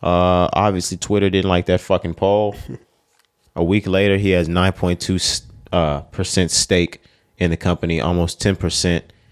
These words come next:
in Twitter. He owns almost ten percent stake in Twitter. He's the highest.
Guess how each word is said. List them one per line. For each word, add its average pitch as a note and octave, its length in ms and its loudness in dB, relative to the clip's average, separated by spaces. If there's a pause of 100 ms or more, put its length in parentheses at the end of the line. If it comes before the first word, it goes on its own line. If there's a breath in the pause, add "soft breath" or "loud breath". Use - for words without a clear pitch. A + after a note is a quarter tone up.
(680 soft breath)
in F2 300 0
Twitter. D#2+ 500 0 (1080)
He - 160 -2
owns F2+ 520 -2 (340)
almost F#2 460 -6
ten F#2 180 2
percent F2 500 0
stake E2+ 340 2
in E2 100 0
Twitter. E2 380 0
He's E2+ 380 -6
the D#2+ 160 -4
highest. E2 600 -2